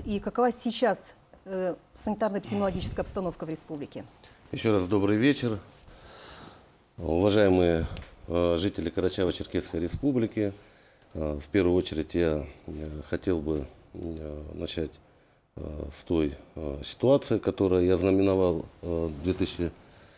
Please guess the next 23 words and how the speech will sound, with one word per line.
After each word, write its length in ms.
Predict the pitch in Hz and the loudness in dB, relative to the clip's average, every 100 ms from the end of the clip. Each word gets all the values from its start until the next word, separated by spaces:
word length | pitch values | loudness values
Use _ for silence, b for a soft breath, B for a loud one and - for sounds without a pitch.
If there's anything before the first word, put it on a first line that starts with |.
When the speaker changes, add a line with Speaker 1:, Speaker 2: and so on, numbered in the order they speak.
| B B - | B B -4
Speaker 2:
двадцатый 520 | 85 95 - 87 90 | 2 2 4 2 2
год. 320 | 80 82 - - B B | 0 0 0 -10 B B
Э, 160 | - 76 | -8 -4
достаточно 480 | 78 - 85 - 85 | -2 0 -2 0 0
сложный, 480 | - 127 143 101 85 | 4 6 8 8 4
непростой, 640 | 82 90 92 - 151 127 | 4 2 0 2 4 4
не 100 | 85 | 4
только 320 | - 135 110 | 4 2 2
для 140 | 90 | 2
нашей 320 | 98 92 - 87 | 2 2 0 0
республики, 500 | 85 92 82 78 87 | 0 -2 -2 -2 0
нашей 320 | 82 - 76 | 0 -2 -8
страны, 340 | - 85 82 | -6 -2 0
но 220 | 80 110 | 2 2
и 160 | 120 95 | 2 0
для, 480 | 78 82 87 78 76 B B B B B _ | -2 0 2 0 -2 B B B B B _
э, 260 | - 73 67 67 69 67 - | -6 -6 -6 -8 -12 -14 -12
всего, 500 | - 90 85 73 67 - - | -2 2 2 0 -2 -12 -16
э, 420 | - 78 78 76 76 | -10 -8 -6 -6 0
мира. 400 | 107 131 107 101 b b b b b b b b b _ - | 4 6 4 0 b b b b b b b b b _ 0
Вопрос 320 | 92 95 78 | 2 4 2
пандемии. 720 | - 85 92 113 139 131 101 87 B B B | 2 4 6 8 8 8 6 2 B B B
Э, 340 | 85 80 78 | -2 -2 -4